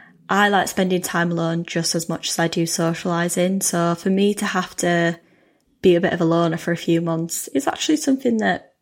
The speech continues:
I really don't mind. And to be honest, I think I'll quite enjoy. I think something that I've been mulling over in my mind when I think about making new friends is, in the past,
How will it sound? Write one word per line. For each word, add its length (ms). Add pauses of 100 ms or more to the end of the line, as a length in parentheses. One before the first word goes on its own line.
(480)
I 120
really 220
don't 200
mind. 440
And 200
to 80
be 100
honest, 260
I 80
think 180
I'll 80
quite 240
enjoy. 400 (1700)
I 80
think 300
something 880 (340)
that 120
I've 160
been 200
mulling 280
over 280
in 100
my 100
mind 800 (760)
when 160
I 60
think 260
about 280
making 340
new 160
friends 540
is, 640 (760)
in 160
the 80
past, 760